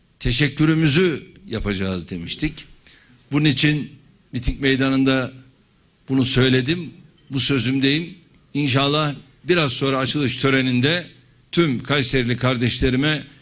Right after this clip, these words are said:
bu şükranlarımı ifade edeceğim. Burada da siz değerli iş adamlarımıza bunu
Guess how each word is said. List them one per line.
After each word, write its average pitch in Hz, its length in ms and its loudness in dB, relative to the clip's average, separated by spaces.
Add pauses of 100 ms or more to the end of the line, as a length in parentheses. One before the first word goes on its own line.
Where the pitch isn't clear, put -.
(360)
bu 143 400 2
şükranlarımı 127 1000 0 (340)
ifade 156 420 0
edeceğim. 95 380 -4 (460)
Burada 151 300 2
da 160 100 2
siz 131 260 -4
değerli 143 300 0
iş 135 140 -2
adamlarımıza 127 720 2
bunu 107 280 -2